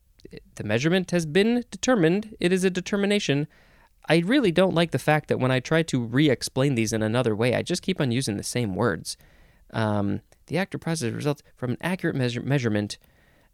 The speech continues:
Uh, yeah, you get it. It's fine. I don't ha-, I don't need to explain all of them. Four B, an identification of the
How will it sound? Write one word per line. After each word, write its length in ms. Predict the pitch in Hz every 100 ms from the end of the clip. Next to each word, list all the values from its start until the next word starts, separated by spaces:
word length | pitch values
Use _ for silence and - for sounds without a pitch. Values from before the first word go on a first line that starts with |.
| -
Uh, 420 | 117 107 101 101 -
yeah, 440 | - 64 160 113 -
you 140 | 151
get 200 | 135 64
it. 60 | -
It's 160 | 160 -
fine. 220 | - - -
I 100 | 185
don't 160 | 190 196
ha-, 140 | 208 -
I 80 | 240
don't 140 | 285
need 180 | 214 220
to 100 | 151
explain 360 | 123 - 127 110
all 200 | 101 76
of 60 |
them. 240 | - - - _
Four 340 | - - 208 208
B, 400 | 127 120 117 123 _ _ _ _ _ - - _ _ _
an 160 | 156 180
identification 1200 | 185 160 220 262 294 285 - 180 165 101 104 110 - _ -
of 220 | 185 196
the 180 | 208